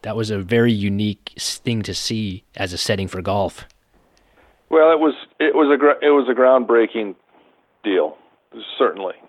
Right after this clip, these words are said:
Speaker 2: and, and, and developing that, you know, "Build it and they will come" thing. In fact, <laughs> Harry, Harry had some T-shirts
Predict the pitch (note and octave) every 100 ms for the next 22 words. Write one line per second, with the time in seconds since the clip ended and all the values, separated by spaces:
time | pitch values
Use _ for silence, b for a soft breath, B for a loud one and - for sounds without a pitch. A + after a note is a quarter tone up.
0 | - A#2+ G#2 G2+ - _ - A#2 G#2 G2+
1 | _ B B B B _ A#2+ A2 G#2 G2
2 | F#2+ G#2 A2+ A2+ A2 G#2 G2+ G2 G2 F#2
3 | G2+ F#2+ F#2 F2+ A2+ G#2+ G2+ F#2 G2+ F#2+
4 | G2 G2 F#2+ - G#2 F2+ E2 G2 F#2+ -
5 | A2 C3 A#2+ - b b - - F3 -
6 | _ - D#3+ D#3 C#3+ b b - D3+ B2+
7 | B2+ A#2 G2+ - - C#3+ - E2+